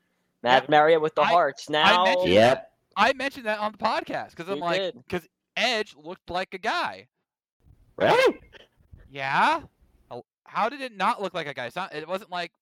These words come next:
Speaker 2: uh, Rabbid Peach and Rosalina where you could very easily
Speaker 3: I
Speaker 2: tell
Speaker 3: think
Speaker 2: it was
Speaker 3: it's pretty,
Speaker 2: a girl.
Speaker 3: pretty definitive that it was a female.
Speaker 2: N-,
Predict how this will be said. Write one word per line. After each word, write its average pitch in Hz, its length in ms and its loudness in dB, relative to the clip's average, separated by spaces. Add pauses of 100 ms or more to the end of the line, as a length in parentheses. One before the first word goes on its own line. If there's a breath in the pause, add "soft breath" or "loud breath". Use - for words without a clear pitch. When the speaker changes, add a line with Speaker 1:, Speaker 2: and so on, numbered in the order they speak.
(260)
Speaker 2:
uh, 135 440 -4
Rabbid 156 320 -10
Peach 160 260 -18
and 131 80 -20
Rosalina 143 540 -14
where 120 80 -14
you 120 60 -18
could 120 120 -20
very 135 180 -10
easily 131 160 -10
Speaker 3:
I 196 180 6
Speaker 2:
tell - 40 -2
Speaker 3:
think 453 120 2
Speaker 2:
it 466 40 2
was 392 80 2
Speaker 3:
it's - 80 -10
pretty, 214 340 2 (160)
Speaker 2:
a 185 40 0
girl. - 20 -6
Speaker 3:
pretty 170 380 0
definitive 147 680 0
that 110 140 4
it 117 60 2
was 104 100 0
a 82 100 -2
female. 214 640 -2
Speaker 2:
N-, 127 140 -20